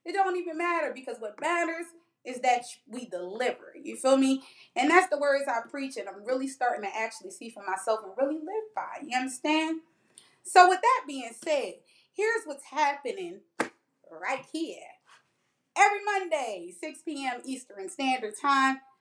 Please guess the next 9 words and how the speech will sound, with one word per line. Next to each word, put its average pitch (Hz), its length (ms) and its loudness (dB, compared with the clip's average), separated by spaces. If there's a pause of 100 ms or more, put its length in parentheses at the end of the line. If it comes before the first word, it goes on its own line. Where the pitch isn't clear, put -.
(280)
Open 392 380 4
Mics 269 360 -4
Cafe 269 720 -2 (320)
with 330 320 -4
Mike 262 420 0
and 226 240 -10
Ro, 262 460 4 (400)
six - 560 -12
P 339 300 -4